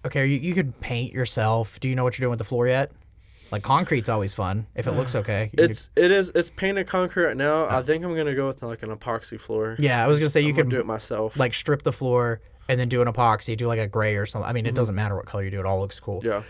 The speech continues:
Speaker 1: But if you do something like that, that's not very expensive. It looks cool. It's pretty easy maintenance.
Speaker 2: I think we're
Speaker 1: And
Speaker 2: gonna go
Speaker 1: then
Speaker 2: with, like, a copper floor.
Speaker 1: Yeah, that would look dope. I was gonna say, like, a deep red would be cool, too. If you had light colored walls, black ceiling, and a deep red, copper would look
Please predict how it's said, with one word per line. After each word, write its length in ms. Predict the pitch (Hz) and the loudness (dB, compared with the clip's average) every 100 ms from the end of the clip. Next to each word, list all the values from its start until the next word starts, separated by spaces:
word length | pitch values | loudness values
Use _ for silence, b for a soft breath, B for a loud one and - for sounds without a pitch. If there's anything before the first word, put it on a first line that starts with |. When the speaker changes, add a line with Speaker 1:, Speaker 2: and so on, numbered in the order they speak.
| B B | B B
Speaker 1:
But 260 | - 135 - | 2 4 2
if 120 | 139 | -2
you 80 | 143 | -2
do 140 | 139 156 | 0 0
something 280 | 175 160 147 | 0 2 2
like 180 | 139 | 2
that, 280 | 139 123 120 | 2 2 2
that's 160 | 123 - | -2 -2
not 160 | 131 | -2
very 120 | 151 143 | 2 0
expensive. 380 | - 135 127 | 0 -4 -2
It 100 | 120 - | -2 -2
looks 200 | 131 - | -4 -2
cool. 320 | 131 127 120 | 2 4 4
It's 200 | 113 - | 0 -8
pretty 360 | - 151 160 | -6 0 2
easy 280 | 160 139 127 | 2 0 -2
maintenance. 500 | 123 120 110 113 - - | -2 -2 -4 -6 -10 -8
Speaker 2:
I 40 | |
think 180 | 127 147 | -6 -4
we're 80 | 156 | -2
Speaker 1:
And 80 | 131 | 0
Speaker 2:
gonna 120 | 123 | 2
go 60 | 120 | 2
Speaker 1:
then 80 | |
Speaker 2:
with, 100 | 117 | 2
like, 200 | 113 110 | -2 -6
a 40 | 104 | -8
copper 540 | - 120 117 110 110 - | -6 -6 -2 -2 -2 -8
floor. 320 | - 117 107 | -8 -2 0
Speaker 1:
Yeah, 540 | 135 151 147 143 131 120 | 4 4 4 4 2 2
that 100 | 135 | 2
would 100 | 117 | 0
look 120 | 110 | 0
dope. 180 | 127 - | 0 4
I 60 | 151 | 4
was 140 | 185 | 4
gonna 100 | 196 | 2
say, 120 | 170 | 2
like, 140 | 156 139 | 2 2
a 40 | |
deep 280 | 117 131 135 | 0 -2 0
red 320 | 113 120 127 | 2 2 2
would 100 | 123 | 0
be 140 | 113 107 | -4 -4
cool, 220 | 120 110 | -4 -4
too. 180 | 107 117 | -2 -4
If 100 | 110 | -2
you 60 | 120 | -4
had 140 | 113 | -2
light 340 | 113 127 147 | 0 2 0
colored 280 | - 143 139 | 0 0 2
walls, 480 | 131 131 131 127 - | 2 2 2 -2 -6
black 320 | - 127 127 | -4 -2 -2
ceiling, 340 | - 120 120 117 | -4 -4 -4 -4
and 140 | 107 | -6
a 20 | |
deep 240 | 104 120 113 | -6 -4 -4
red, 140 | - | -4
copper 340 | - 156 147 | 2 4 2
would 100 | 107 | -4
look 140 | 76 | -8